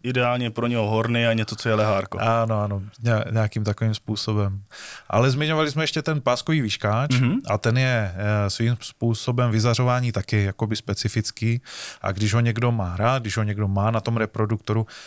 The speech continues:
Speaker 2: tak vlastně tam se právě musí myslet na to natočení, protože ten páskový výškáč je hodně takový, eh, bych tak řekl, co do
Speaker 1: Směrový.
Speaker 2: vyzařování, směrový a uzavřený, jo? Není to jak kaloťák, kulatý, který hra-, hraje do takové kopule, když to tak řeknu.
Speaker 1: Mhm.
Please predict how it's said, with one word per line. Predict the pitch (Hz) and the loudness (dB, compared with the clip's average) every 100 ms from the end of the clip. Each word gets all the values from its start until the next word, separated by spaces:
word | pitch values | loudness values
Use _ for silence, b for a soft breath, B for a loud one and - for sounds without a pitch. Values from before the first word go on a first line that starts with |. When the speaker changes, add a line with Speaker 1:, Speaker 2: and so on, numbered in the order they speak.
| B | B
Speaker 2:
tak | 98 95 | -6 -2
vlastně | 101 - 110 104 _ _ _ 110 | -2 0 -2 -2 _ _ _ 0
tam | 127 | 0
se | 123 117 | -2 0
právě | 110 110 113 | 2 2 0
musí | 113 113 | 0 -2
myslet | 107 - 107 104 | -4 -2 -2 -2
na | 98 | -4
to | 113 | -2
natočení, | 107 87 - 104 104 95 | -2 -2 -4 -4 -4 -6
protože | 90 104 107 104 | -8 -6 -2 -2
ten | 110 113 | 0 0
páskový | 107 104 117 104 | 0 0 0 2
výškáč | 101 - 104 104 | 0 -2 0 0
je | 95 | -2
hodně | 78 110 113 104 | -4 -2 0 -2
takový, | 110 107 107 110 B B B - | -2 0 2 2 B B B 0
eh, | 107 104 104 107 107 | 2 2 0 0 -2
bych | 104 - | -6 -4
tak | 104 | -4
řekl, | 107 - 110 - - - - | -2 -2 -2 -2 -8 -14 -10
co | - | -2
do | 110 | 2
Speaker 1:
Směrový. | 117 117 | 4 4
Speaker 2:
vyzařování, | 120 123 113 110 120 120 120 127 | 4 4 4 4 4 2 0 -2
směrový | - 117 123 131 139 139 131 B B | -4 -2 2 2 0 -2 -4 B B
a | - 107 110 113 | 0 2 2 0
uzavřený, | 117 117 131 120 113 107 107 | -2 0 2 0 -2 0 0
jo? | 110 131 | 2 2
Není | 123 120 | 2 2
to | 120 | 0
jak | 117 | 0
kaloťák, | 104 113 113 123 123 | 0 0 2 0 0
kulatý, | 110 110 110 117 | 0 -2 0 -4
který | - 110 107 | -2 -2 0
hra-, | 110 110 | 0 0
hraje | 107 107 113 | 0 2 2
do | 110 | 0
takové | 110 107 110 - _ _ | -2 -2 -4 -4 _ _
kopule, | - 101 - 123 | -10 -6 0 2
když | 120 110 | 2 0
to | 117 | 0
tak | 113 | 0
řeknu. | 110 - | -2 0
Speaker 1:
Mhm. | 127 | 2